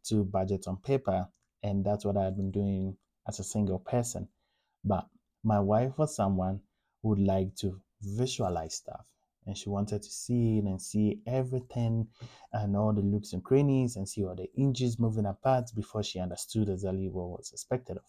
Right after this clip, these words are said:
her. And so we had a situation where I would budget on a paper, and in my mind, I know what's on the paper and I know what I want, but then she would not know what we want and what we expect.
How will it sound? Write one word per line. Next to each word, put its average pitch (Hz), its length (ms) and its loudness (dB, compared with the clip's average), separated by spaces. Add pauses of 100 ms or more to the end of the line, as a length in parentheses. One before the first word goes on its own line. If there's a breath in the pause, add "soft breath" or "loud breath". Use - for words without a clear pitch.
her. - 120 -8 (680)
And 98 160 0
so 85 280 -4 (420)
we 101 140 4
had 117 200 2
a 135 60 2
situation 107 500 -2
where 95 260 2
I 101 120 0
would 101 160 -2
budget 139 340 2
on 110 100 2
a 90 40 -2
paper, 147 400 -2 (800)
and 107 240 4
in 107 100 4
my 98 100 4
mind, 120 500 6 (160)
I 107 100 0
know 107 160 8
what's 101 280 2
on 90 100 0
the 90 60 -2
paper 196 480 4 (520)
and 104 160 2
I 98 120 4
know 104 200 4
what 101 320 2
I 92 120 0
want, 110 500 2 (480)
but 107 160 0
then 98 220 0
she 101 640 4 (280)
would 101 160 4
not 104 160 4
know 98 160 4
what 95 280 0
we 95 140 -4
want 95 500 0
and 101 100 -2
what 92 180 -2
we 90 140 -4
expect. - 520 -4